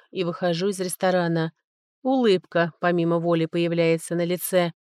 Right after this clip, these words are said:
Так приятно осознавать, что дома кто-то ждёт.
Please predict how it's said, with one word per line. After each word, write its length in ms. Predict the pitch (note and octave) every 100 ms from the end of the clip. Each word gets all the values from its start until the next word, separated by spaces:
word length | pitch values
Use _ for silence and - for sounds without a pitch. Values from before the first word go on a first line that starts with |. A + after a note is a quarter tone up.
| _ _
Так 160 | F#3 F3
приятно 480 | - E3+ E3 G3 F3
осознавать, 680 | E3 E3+ E3+ E3 D#3 G#3 -
что 220 | - F3+
дома 300 | D#3+ F#3 G3
кто-то 360 | - F#3+ F#3 G#3+
ждёт. 400 | G3 F#3 F#3